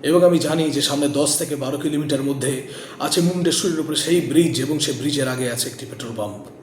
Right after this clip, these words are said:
আমাকে যেন তেন প্রকারণে এই জনমানব শূন্য রাস্তা পেরিয়ে সেই পেট্রোল পাম্পে পৌঁছাতে হবে। বাইক ছোটাতে শুরু করতেই আবার পিছন থেকে শব্দ শুনতে পেলাম, ক্রিং ক্রিং, ক্রিং ক্রিং।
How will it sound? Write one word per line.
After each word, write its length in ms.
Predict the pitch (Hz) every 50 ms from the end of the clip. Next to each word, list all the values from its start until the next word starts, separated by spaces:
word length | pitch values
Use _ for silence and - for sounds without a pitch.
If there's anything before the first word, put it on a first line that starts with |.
| - - - - - - - - - - - - - - -
আমাকে 340 | 113 113 113 - - 156 139
যেন 320 | 127 117 110 104 127 139
তেন 280 | 131 131 147 165 185 170
প্রকারণে 440 | 180 175 143 143 127 117 110 104 - - - - - - - - - - - -
এই 200 | - 147 147 143
জনমানব 560 | 139 151 156 165 175 175 165 160 160 160 160 156
শূন্য 300 | - - 175 156 151 143
রাস্তা 480 | 135 135 131 - - - 139 - - -
পেরিয়ে 540 | 135 139 151 151 147 135 110 98 - - - - - - - -
সেই 180 | - - 123 110
পেট্রোল 240 | - - 123 113 113 110
পাম্পে 200 | - - - 110 -
পৌঁছাতে 340 | 123 127 131 - - - 135
হবে। 280 | 131 123 110 - - - - - - - - - - - - - - - - - - - - - - - - - - - -
বাইক 220 | 120 143 175 185 185
ছোটাতে 300 | - - 175 175 - 175
শুরু 260 | - - - 190 190
করতেই 360 | 190 190 196 190 - 175 156
আবার 140 | 147 143 143 -
পিছন 220 | - - - 143 131
থেকে 140 | 123 127 -
শব্দ 260 | - - 123 - 127
শুনতে 240 | - 127 120 107 110
পেলাম, 240 | 101 98 - - - - - - - - - - - - - - -
ক্রিং 200 | 151 165 165 151
ক্রিং, 320 | 160 160 160 160 160 160 160 - - -
ক্রিং 200 | - 175 175 170
ক্রিং। 320 | 165 151 151 151 151 156